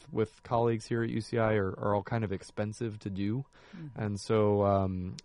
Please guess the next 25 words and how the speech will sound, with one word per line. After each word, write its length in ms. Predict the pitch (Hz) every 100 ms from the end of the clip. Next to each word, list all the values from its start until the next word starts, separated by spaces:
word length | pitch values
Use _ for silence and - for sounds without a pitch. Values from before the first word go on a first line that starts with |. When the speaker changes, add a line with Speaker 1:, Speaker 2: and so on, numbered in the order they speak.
| 107
Speaker 1:
and 160 | 98
so 440 | - 101 98 95 -
short 300 | 139 120 110
of 140 | 104 95
funding 460 | - 107 101 98
to 100 | 95
do 160 | 104 104
those 200 | 101 101
studies 320 | - 104 98
right 160 | 104 101
now, 180 | 101 98
we're 200 | 98 95
gonna 260 | 98 92 - - - -
continue 520 | 120 101 120 113 110
the, 400 | 104 101 101 98
the 120 | - 107
important 480 | 101 120 110 110
charitable 420 | 104 110 107 104 104
work 300 | 107 107 110
of 100 | 98
trying 200 | 107 101
to 60 |
collect 300 | - 104 101
iPods 560 | 98 104 107 101 101 101
and, 240 | 95 90